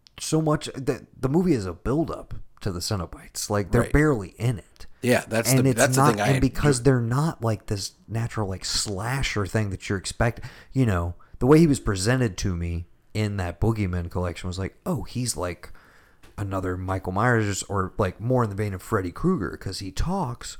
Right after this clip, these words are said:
Speaker 1: but, like, you know, he, he's more into, like, leather and, like, whips and chains and shit as opposed to, like, he's not all burnt up, but he, like, looks,
Speaker 2: Mm-hmm.
Speaker 1: you know, like a weird freak. And I, you know,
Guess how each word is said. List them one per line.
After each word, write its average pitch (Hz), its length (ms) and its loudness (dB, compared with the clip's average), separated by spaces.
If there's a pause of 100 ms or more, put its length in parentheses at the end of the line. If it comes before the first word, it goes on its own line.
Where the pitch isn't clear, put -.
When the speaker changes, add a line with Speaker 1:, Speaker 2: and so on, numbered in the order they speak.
(380)
Speaker 1:
but, 92 240 0
like, 95 480 -4 (400)
you 117 140 -2
know, 90 120 -4
he, 131 220 0
he's 143 220 -4
more 101 220 -6
into, 113 140 -6
like, 131 180 -6
leather 139 540 -2
and, 90 120 -8
like, 92 160 -12
whips 139 340 -2
and 139 120 -6
chains 151 420 -4
and 107 140 -10
shit 110 280 -4
as 110 160 -6
opposed 107 460 -2
to, 104 140 -6
like, 98 200 -6
he's 110 140 -8
not 110 140 -6
all 104 80 -8
burnt 123 320 -2
up, 143 260 -4
but 104 140 0
he, 113 120 -10
like, 107 280 -10
looks, - 400 -12
Speaker 2:
Mm-hmm. 147 440 -6
Speaker 1:
you 104 80 -4
know, 92 100 -10 (100)
like 98 160 -12
a 113 100 -6
weird 123 220 -2
freak. - 360 -4 (520)
And 104 360 -4
I, 101 280 -4 (280)
you 117 120 -2
know, 80 240 -8